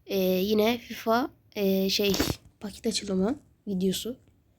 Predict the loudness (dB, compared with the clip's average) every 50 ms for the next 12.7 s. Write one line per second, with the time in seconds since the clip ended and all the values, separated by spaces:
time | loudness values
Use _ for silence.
0 | -20 -20 _ _ -4 -2 -2 0 2 2 2 2 2 2 2 2 0 -2 -4 -6
1 | -6 -8 -10 -4 0 2 2 2 2 2 0 -2 -4 -8 -10 -8 -4 -4 -4 -4
2 | -6 _ -16 -18 -18 -20 -20 _ _ -2 0 2 4 4 4 4 4 4 4 4
3 | 4 4 4 4 4 2 2 2 0 0 0 -2 -6 -6 -6 -6 -8 _ _ _
4 | _ _ _ _ _ _ _ _ _ _ _ _ _ -20 _ _ -12 -10 -8 -8
5 | -6 -6 -6 -6 -2 2 4 4 6 4 2 0 -2 0 2 2 2 2 2 0
6 | 0 -2 -4 -6 -8 -6 -4 -4 -4 -4 -6 -12 _ _ _ _ _ _ _ _
7 | _ _ _ -20 -8 -4 -2 0 0 0 0 -2 -2 -2 -2 -2 -2 -2 -2 0
8 | 0 0 2 2 2 2 2 0 -4 -4 -4 -4 -2 -2 -2 -4 -4 -4 -2 0
9 | 0 0 0 -2 -2 0 0 0 0 0 -2 -6 -8 -6 -2 0 0 0 0 -4
10 | -12 -20 -12 0 8 10 12 12 12 12 12 12 12 10 8 4 0 0 2 2
11 | 2 2 2 0 -4 -8 -8 -8 -6 -4 -4 -2 -2 -2 0 2 2 2 2 2
12 | 0 0 -2 -2 -2 -2 -4 -6 -6 -6 -8 -6 -8